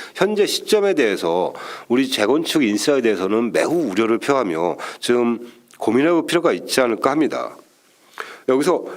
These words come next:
일부의 결론을 좀 내리도록 하겠습니다. 민간 임대 시대, 그 이름 뒤에 숨은 의무의 사슬을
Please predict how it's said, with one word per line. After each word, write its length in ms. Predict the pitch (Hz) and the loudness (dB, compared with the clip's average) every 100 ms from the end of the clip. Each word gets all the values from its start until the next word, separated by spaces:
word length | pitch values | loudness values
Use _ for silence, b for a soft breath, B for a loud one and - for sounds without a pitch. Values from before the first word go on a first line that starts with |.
| - | 0
일부의 680 | 123 175 175 190 180 180 | 2 4 4 4 4 2
결론을 640 | 160 101 107 117 139 185 180 | 2 0 2 4 4 4 4
좀 140 | 175 | 4
내리도록 480 | 127 110 107 113 131 | 4 2 2 2 2
하겠습니다. 600 | 139 - 90 73 67 - - _ B B B B B B B B B B - | 2 2 0 0 -4 -8 -18 _ B B B B B B B B B B 0
민간 440 | 127 160 196 185 | 2 4 4 4
임대 260 | 131 117 117 | 4 4 2
시대, 360 | - 82 71 B B B B B B _ | 0 -2 -2 B B B B B B _
그 220 | - 165 | 2 4
이름 300 | 143 117 170 | 4 4 2
뒤에 200 | 135 117 | 2 2
숨은 580 | 120 175 147 117 104 - - - _ _ - - | 2 2 2 2 0 -6 -16 -20 _ _ -20 -2
의무의 560 | 117 123 160 175 165 160 | 2 4 4 4 4 2
사슬을 760 | - 160 160 104 117 92 - | 0 0 2 4 4 0 -4